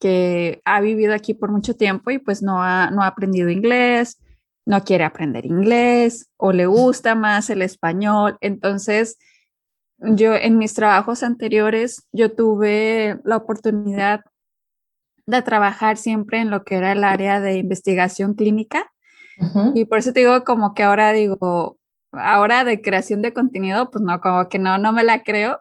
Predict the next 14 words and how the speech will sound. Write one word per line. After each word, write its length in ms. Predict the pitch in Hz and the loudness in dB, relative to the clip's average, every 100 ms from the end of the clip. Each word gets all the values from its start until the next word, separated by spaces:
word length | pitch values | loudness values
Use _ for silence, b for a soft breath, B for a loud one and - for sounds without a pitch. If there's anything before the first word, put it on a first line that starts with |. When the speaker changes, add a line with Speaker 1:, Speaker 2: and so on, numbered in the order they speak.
| - 302 | -4 0
Speaker 1:
<laughs> 420 | 311 - - - | 0 0 -4 -6
Speaker 2:
Sí, 520 | - - - 185 - 240 | -6 -4 0 0 0 0
Speaker 1:
Pero, 240 | 226 220 | 2 4
Speaker 2:
pues 240 | 214 202 | 2 2
es 40 | 202 | 2
algo 220 | 196 208 | 2 4
Speaker 1:
eh, 40 | |
Speaker 2:
más, 420 | 214 196 190 - - | 4 2 0 -6 -4
más 240 | 220 226 226 | 2 2 2
creativo, 580 | 247 226 226 226 196 | 2 2 2 2 4
¿no? 320 | 180 202 277 - | 2 0 -2 -6
Speaker 1:
Sí, 640 | - 247 247 277 277 240 | -6 -4 -2 -2 -2 -2
sí, 160 | 247 233 | -2 -6
sí. 320 | 233 254 | -4 -6